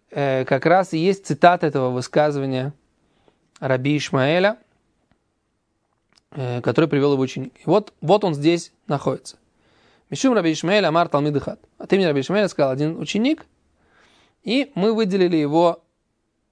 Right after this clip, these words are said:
выделили его вот здесь вот, в такую, написали, да?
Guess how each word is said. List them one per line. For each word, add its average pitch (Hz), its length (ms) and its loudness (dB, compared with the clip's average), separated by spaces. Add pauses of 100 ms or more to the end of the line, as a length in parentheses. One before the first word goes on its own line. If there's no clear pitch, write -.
(500)
выделили 143 680 -2
его 131 540 0 (1300)
вот 135 180 -6
здесь 135 320 -6
вот, 226 180 2
в - 80 -18
такую, 170 540 0 (2500)
написали, 135 640 0
да? 143 220 -4